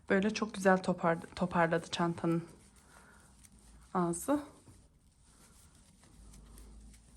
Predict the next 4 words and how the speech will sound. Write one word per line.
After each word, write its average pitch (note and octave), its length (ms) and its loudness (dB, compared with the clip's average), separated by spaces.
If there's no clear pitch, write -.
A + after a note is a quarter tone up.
Sizlerle - 680 -4
de - 100 -2
paylaşmak - 680 -4
istedim. - 520 -4